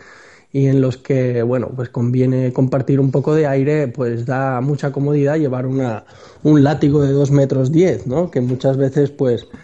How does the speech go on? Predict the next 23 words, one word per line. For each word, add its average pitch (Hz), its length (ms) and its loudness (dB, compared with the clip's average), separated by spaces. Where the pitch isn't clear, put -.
hablado 151 420 0
así 160 600 2
en 135 240 0
tierra 151 260 0
firme 160 320 2
puede 135 240 0
parecer 139 400 -4
exagerado, 151 800 -4
pero 123 340 -4
luego, 131 840 0
a 135 100 -4
la 127 120 0
hora 135 160 0
de 139 100 0
la 135 100 0
verdad, 135 880 -4
si, 110 760 -6
si 120 280 -2
es 127 160 -2
usado 131 520 0
correctamente, 135 640 -2
puede 135 240 -2
ser 131 340 -4